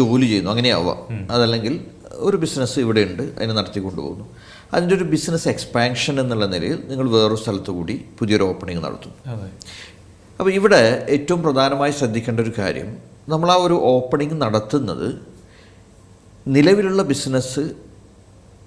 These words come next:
Speaker 1: ഇപ്പോൾ ഉള്ളതുപോലെ ഗ്രോത്തിലും പ്രോഫിറ്റിലും കൊണ്ടുപോകുമെന്നുള്ള ഉറപ്പ്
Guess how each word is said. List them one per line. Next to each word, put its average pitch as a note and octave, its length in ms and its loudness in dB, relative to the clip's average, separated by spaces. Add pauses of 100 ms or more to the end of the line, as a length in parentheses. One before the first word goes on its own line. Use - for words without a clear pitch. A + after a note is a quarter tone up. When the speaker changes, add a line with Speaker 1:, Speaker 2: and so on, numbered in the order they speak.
Speaker 1:
ഇപ്പോൾ D3+ 340 4 (100)
ഉള്ളതുപോലെ A2+ 600 2 (800)
ഗ്രോത്തിലും C#3 480 4 (100)
പ്രോഫിറ്റിലും A#2+ 600 0
കൊണ്ടുപോകുമെന്നുള്ള G#2+ 960 0 (360)
ഉറപ്പ് B2+ 400 0